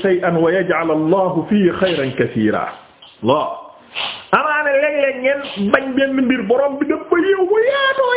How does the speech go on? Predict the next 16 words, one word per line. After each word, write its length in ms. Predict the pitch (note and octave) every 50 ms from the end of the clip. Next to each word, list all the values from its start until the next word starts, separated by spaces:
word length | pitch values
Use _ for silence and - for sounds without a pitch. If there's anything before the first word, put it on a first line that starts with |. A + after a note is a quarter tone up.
| A#4+
yaatoo, 360 | A4+ G#4+ G4+ G4 E4+ C4 B3+ A#3+
yaatoo, 400 | A#3+ A#3 A3+ A3 A3 A3 G#3+ G#3
yaatu 320 | G3+ G#3 G3 G3 G3 G3 F#3+
boo 160 | G3 G3+ G3+
xamante 380 | G3+ G3+ F#3+ F3+ F3 F3 F3 E3+
ne 120 | E3 D#3+
ni 280 | D#3 D#3+ D#3 D#3 D3+ D3 D3+
nëpp 180 | D#3+ E3 - - -
xamu 180 | E3 E3+ D#3 D3
ngeen 200 | C#3 C3+ A#2 G#2+ F#2+ -
ko. 80 | - - - - - _ - - - - - -
Kon 100 | C#3+ E3 G3+
nag 140 | G#3+ A3 G#3+
mu 120 | G3+ G#3
ngi 100 | G#3+ G#3
noonu. 300 | G3 F#3+ D#3 - - -